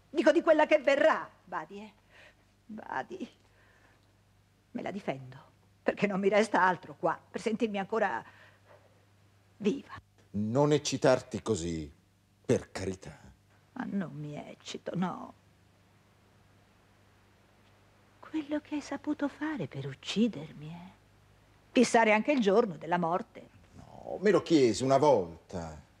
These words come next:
Speaker 1: Mm. E tu là, subito la data. E tre messe. Di la verità.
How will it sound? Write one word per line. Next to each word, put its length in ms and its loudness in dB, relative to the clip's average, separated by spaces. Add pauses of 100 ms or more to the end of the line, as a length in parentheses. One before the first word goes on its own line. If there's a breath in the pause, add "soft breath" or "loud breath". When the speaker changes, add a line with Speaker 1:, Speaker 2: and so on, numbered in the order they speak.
(180)
Speaker 1:
Mm. 220 0 (500)
E 160 4
tu 160 8
là, 240 4
subito 360 4
la 100 0
data. 360 -8 (920)
E 160 4
tre 220 0
messe. 580 -12 (2000)
Di 140 -2
la 120 -4
verità. 460 -8